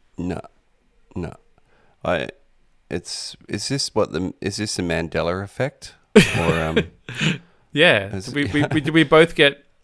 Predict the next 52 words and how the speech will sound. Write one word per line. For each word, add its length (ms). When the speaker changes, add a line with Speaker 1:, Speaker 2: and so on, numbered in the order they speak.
Speaker 2:
tricked 300
into 200
thinking 360
that 100
we'd 140
already 260
done 200
it? 200
Or 160
is 80
there 120
something 340
in 100
this 100
they 140
don't 200
want 160
us 120
to 100
review, 440
and, 240
you 120
know, 140
the, 140
the 240
higher 280
powers 460
up 140
at, 100
at 120
the 80
Pepper 240
headquarters 540
have 220
found 300
a 40
way 140
to 80
manipulate 480
us 140
into 260
thinking 320
that 100
we've 160
done 160
it, 140
so 140
we 100
won't 260
do 100
it? 180
Speaker 1:
I, 240